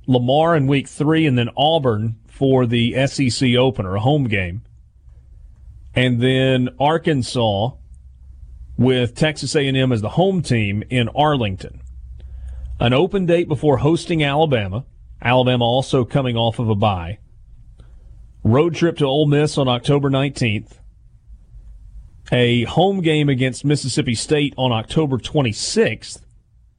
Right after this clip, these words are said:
And Texas A and M has struggled with Mississippi State. Texas San Antonio on November second before an open date, and then a closing stretch of South Carolina at home,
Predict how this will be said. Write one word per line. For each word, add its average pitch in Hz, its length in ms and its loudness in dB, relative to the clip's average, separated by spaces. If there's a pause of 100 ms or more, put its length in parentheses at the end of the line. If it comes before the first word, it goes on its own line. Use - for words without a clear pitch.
(1160)
And 143 920 0 (680)
Texas 233 420 -4
A 208 140 0
and 180 100 0
M 165 520 0 (440)
has 139 540 0
struggled 147 540 -4 (200)
with 120 160 -4
Mississippi 117 480 -2
State. 95 360 -8 (1200)
Texas 165 340 0
San 180 220 0
Antonio 165 540 2
on 135 100 0
November 135 360 2
second 160 440 -2
before 139 260 2
an 127 80 2
open 156 300 0
date, 151 220 2
and 127 100 0
then 117 80 0
a 113 40 -4
closing 151 440 0
stretch 147 340 -2
of 107 80 -6
South 151 360 -2
Carolina 151 600 2
at 117 80 -2
home, 110 480 0